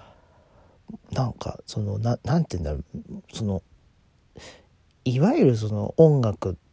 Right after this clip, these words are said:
のね、その、構成ってあるじゃないですかね。なんか、サビがあるとか。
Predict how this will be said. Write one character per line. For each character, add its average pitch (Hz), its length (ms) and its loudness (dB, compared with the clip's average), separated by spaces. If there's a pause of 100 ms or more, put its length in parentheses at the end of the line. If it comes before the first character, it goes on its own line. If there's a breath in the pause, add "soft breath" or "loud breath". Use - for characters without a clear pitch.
(420)
の 104 80 -4
ね、 156 180 -4 (220)
そ 104 180 -8
の、 85 380 -10 (580)
構 120 240 4
成 117 200 -2
っ - 40 -6
て - 120 0
あ 147 40 6
る 131 80 6
じ 104 80 -2
ゃ - 20 -2
な 85 80 -4
い 85 60 -6
で 87 60 -8
す - 100 -12
か 131 100 -2
ね。 196 100 -2
な 110 140 -4
ん 98 80 -8
か、 - 200 -14 (440 loud breath)
サ - 160 -2
ビ 107 160 -2
が 90 140 -4
あ 92 60 -4
る 82 180 -4
と - 120 -14
か。 - 200 -16